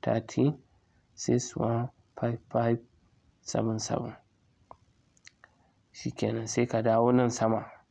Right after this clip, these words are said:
Za ka ga inda aka rubuta save to, ga ya nan an rubuta Ahmad Ahmad Daura eleven at gmail dot com. Za ka ga sunan Gmail ɗinka a sama.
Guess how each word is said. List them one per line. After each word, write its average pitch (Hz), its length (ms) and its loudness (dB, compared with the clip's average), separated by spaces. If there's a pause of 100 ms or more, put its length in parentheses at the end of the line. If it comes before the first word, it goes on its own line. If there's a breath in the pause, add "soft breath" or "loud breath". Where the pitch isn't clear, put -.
(1800 loud breath)
Za 113 220 2
ka 110 140 -2
ga 110 420 2
inda 120 240 2
aka 113 240 -2
rubuta 110 340 2
save 123 360 -2
to, 156 420 0
ga 117 160 0
ya 110 100 2
nan 113 300 2
an 117 180 2
rubuta 117 360 2
Ahmad 120 300 2
Ahmad 113 340 2
Daura 110 320 2
eleven 113 500 2
at 113 160 -4
gmail 117 400 4
dot 113 160 -2
com. 135 220 -2 (1700 soft breath)
Za 113 260 4
ka 113 140 0
ga 107 400 2
sunan 110 400 2
Gmail 113 400 4
ɗinka - 320 0
a - 80 -2
sama. 107 320 -2